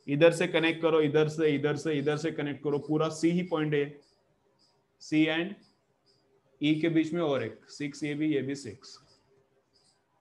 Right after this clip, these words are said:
इधर का resistance, चलो, चलो, इधर, इधर, इधर,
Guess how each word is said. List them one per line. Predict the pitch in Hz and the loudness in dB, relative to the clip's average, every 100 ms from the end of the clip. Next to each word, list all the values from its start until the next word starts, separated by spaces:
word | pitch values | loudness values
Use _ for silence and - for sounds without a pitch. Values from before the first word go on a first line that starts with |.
| _ _ _ _ _ _ _ - | _ _ _ _ _ _ _ -4
इधर | 151 180 180 | 6 8 8
का | 180 | 6
resistance, | 165 151 - 127 113 - | 6 0 -6 -10 -12 -6
चलो, | 170 170 | 0 0
चलो, | - 165 | 2 2
इधर, | 147 151 147 | 2 2 0
इधर, | 143 143 123 | 2 0 -2
इधर, | 131 135 107 - | -2 -4 -4 -12